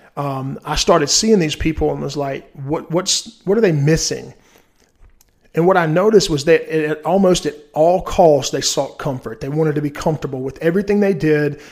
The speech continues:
Every-, they didn't want anything to hurt or to be challenging or anything like that. And it was just this, this whole thing. And so I started, took a step back and was like, "Man, this is indicative of our society," right? So if you start looking at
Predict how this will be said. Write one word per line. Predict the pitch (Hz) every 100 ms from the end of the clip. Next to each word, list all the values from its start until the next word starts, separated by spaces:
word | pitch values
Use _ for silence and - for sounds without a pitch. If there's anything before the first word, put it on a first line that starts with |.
| -
Every-, | - 180
they | 160
didn't | 160 180
want | 170
anything | 175 185 180 156
to |
hurt | 131 - - 170 160 160 -
or | 135
to | 123
be | 147 160 156 151 - - _ _ _
challenging | - - 185 165 160 147 156 156
or | 147
anything | 151 151
like | 147 139
that. | 151 143
And | 147
it | 156
was | 160 151
just | 180 -
this, | 160 -
this | - 151
whole | - 165 156
thing. | - 247 180
And | 143
so | -
I |
started, | - - 208 -
took | 196
a |
step | 160 - 156 147
back | 165 196
and | 175
was | 151
like, | 160 135 - - - - - -
"Man, | 175 175
this | 160 202
is | 294 220 - _ _ _
indicative | 175 151 170 165 160
of | 147
our | 139 135
society," | 131 - 139 143 131
right? | 120 131 139
So | - 139
if | -
you | 196
start | - 214
looking | 151 170 175 175 160
at | - 143 139 -